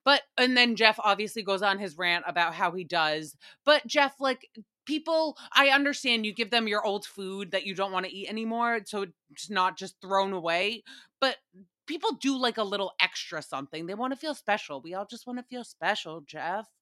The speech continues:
<laughs> We just wanna feel special. So how about instead of taking her to dinner, because Jeff made it clear that's absolutely not even an option, that's just not gonna <laughs> happen. Why don't you just get her her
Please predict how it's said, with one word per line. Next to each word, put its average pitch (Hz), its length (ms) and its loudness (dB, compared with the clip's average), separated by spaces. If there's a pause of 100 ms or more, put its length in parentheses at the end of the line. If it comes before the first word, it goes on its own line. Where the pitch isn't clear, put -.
(240)
<laughs> - 100 -20
We - 80 -10
just - 200 -10
wanna 131 180 -12
feel 135 280 -12
special. - 580 -6 (480)
So 247 260 2
how 226 200 0
about 277 220 0
instead 247 400 0
of 254 120 -2
taking 254 300 -6
her 247 120 -2
to 214 100 -2
dinner, 165 440 -6
because 185 280 -8
Jeff 180 320 -4
made 202 160 -4
it 202 140 -10
clear 185 260 -4
that's 175 220 -4 (100)
absolutely 208 560 -2
not 185 280 0
even 202 180 -4
an 160 140 -4
option, 240 680 -2
that's 190 160 -6
just 196 140 -14
not 190 240 -2
gonna 214 160 0
<laughs> - 0 -
happen. 196 400 0 (2750)
Why 196 160 2
don't 240 160 0
you 262 120 -2
just 277 220 -8
get 202 160 2
her 202 340 -2
her 185 260 -4